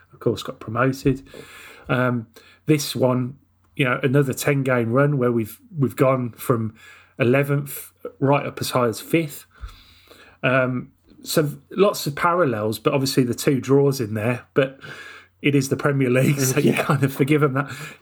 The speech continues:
Speaker 1: But it's, it's kind of, how do you think it compares? How do you think, you know, is this, how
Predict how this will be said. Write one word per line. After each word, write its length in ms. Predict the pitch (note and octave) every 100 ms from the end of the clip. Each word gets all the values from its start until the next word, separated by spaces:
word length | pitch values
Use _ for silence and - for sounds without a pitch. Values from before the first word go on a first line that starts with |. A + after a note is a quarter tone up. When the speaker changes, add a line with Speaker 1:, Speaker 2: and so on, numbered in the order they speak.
| _
Speaker 1:
But 140 | E3+ E3
it's, 240 | E3+ -
it's 260 | E3+ E3+ -
kind 280 | F3+ E3
of, 200 | E3 C#3+ - _ _ _ _ _
how 220 | - A3+
do 100 | G#3+
you 60 | A#3
think 260 | G#3+ F3 F3+
it 100 | D3+
compares? 560 | D3+ C#3 C#3 D#3+ F#3+
How 120 | F#3
do 100 | F3
you 60 | D3+
think, 320 | F3 D#3 - -
you 100 | E3+
know, 160 | C#3
is 160 | A#2 A#2+
this, 400 | F3+ C#3+ - - - - - - - _ _
how 240 | - F3